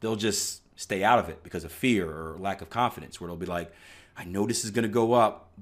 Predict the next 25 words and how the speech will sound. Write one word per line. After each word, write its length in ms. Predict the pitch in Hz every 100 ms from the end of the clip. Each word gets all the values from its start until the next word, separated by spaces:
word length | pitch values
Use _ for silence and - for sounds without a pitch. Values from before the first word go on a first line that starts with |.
| -
but 240 | 107 113
I 80 | 117
don't 260 | 139 143 -
wanna 220 | 170 196
pull 320 | - - 208
the 100 | 202
trigger," 840 | - - 381 247 226 214 220 202 - - _ _ -
right? 240 | 120 160 - - _ _ - - _ _ _ _ _ _ _ _ _
I 100 | 107
spoke 300 | 117 - 117
to, 280 | - 123 104
um, 280 | 104 98 101
a 60 | 98
trader, 720 | - 113 107 104 101 101 - 98
uh, 20 |
I 120 | 90
remember 460 | 95 104 95 92 92
last 340 | 98 98 -
year 100 | 151
about 300 | 185 92 90
that. 180 | 85 82
She 140 | -
was 120 | 101 90
like, 140 | 85
"Akil, 420 | - 151 151 -